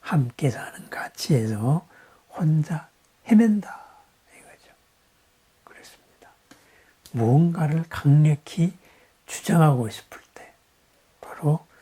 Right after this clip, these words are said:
돌이켜보고 싶은 문장. 잠깐이라도 시비가 솟아난다면은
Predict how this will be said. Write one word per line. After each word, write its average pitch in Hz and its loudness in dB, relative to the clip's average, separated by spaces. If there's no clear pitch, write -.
돌이켜보고 - -16
싶은 - -6
문장. - -10
잠깐이라도 123 -2
시비가 160 -2
솟아난다면은 - -10